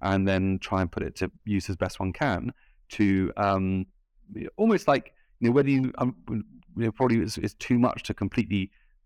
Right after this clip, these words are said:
throw out the old way of doing things and throw out regions entirely and purely invest in sectors, but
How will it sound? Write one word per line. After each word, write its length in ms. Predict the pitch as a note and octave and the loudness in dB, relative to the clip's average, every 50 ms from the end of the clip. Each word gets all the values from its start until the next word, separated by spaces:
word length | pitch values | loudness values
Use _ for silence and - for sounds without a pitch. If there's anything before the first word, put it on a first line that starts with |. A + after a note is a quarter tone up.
| _ - - | _ -20 -20
throw 300 | - - - B2 A2 A2+ | -10 -2 0 2 4 4
out 280 | A#2 A#2+ A2 - - - | 4 4 2 0 0 0
the 100 | G#2+ G#2+ | 2 2
old 160 | G#2 G#2 G2 | 4 4 4
way 120 | G2+ G2 | 2 2
of 80 | F#2+ F2+ | 0 0
doing 260 | - G#2 G#2 G2+ G2 | 0 0 0 0 0
things 220 | - - G2 F#2 | 0 -2 -2 -2
and 100 | F2+ E2+ | -2 -4
throw 160 | - - G#2+ G2+ | -2 0 2 2
out 160 | G2+ G#2 - | 2 2 2
regions 340 | G#2+ G#2 G2 G2+ F#2+ F2+ F2+ | 0 0 0 0 -2 -4 -4
entirely 420 | F#2 - - G2+ G2+ G2+ F#2 F2 | -6 -4 -4 -2 -2 0 -2 -2
and 120 | F2+ F2+ | -4 -6
purely 240 | - - A2 G2+ G2 | -2 0 0 2 2
invest 280 | F#2+ F2 F#2 F2+ - - | 0 0 -2 -4 -6 -8
in 60 | F#2 | -8
sectors, 460 | - - - - - - - - G2+ | -4 -4 -4 -4 -6 -10 -10 -10 -4
but 200 | - G#2+ - - | 0 0 0 0